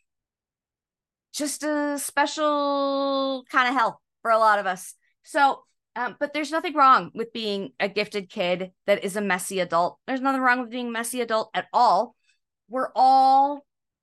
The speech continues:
okay. We're all fine. And it's not, it's not our fault. It's not your fault. You're not stupid. You're not pathetic. You're not lazy. Uh, you are doing great.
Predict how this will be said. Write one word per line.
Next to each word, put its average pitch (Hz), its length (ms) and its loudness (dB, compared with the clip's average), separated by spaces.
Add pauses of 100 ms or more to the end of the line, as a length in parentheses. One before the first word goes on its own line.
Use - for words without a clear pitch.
(140)
okay. 320 500 -4
We're 233 140 0
all 254 120 4
fine. 262 400 -2
And 180 180 -6
it's - 120 -20
not, 214 300 2 (200)
it's - 140 -20
not 240 200 2
our 247 160 -2
fault. 233 280 -2
It's - 100 -20
not 226 220 -10
your 233 120 -8
fault. 240 380 0 (240)
You're 208 180 -8
not 214 360 4 (300)
stupid. 247 500 -6 (100)
You're 214 140 -10
not 214 180 -2
pathetic. 240 460 -2
You're 202 100 -8
not 196 260 0
lazy. 262 720 -6 (380)
Uh, 180 260 -4
you 240 440 -6
are 226 120 -2
doing 262 500 0 (140)
great. 254 360 -2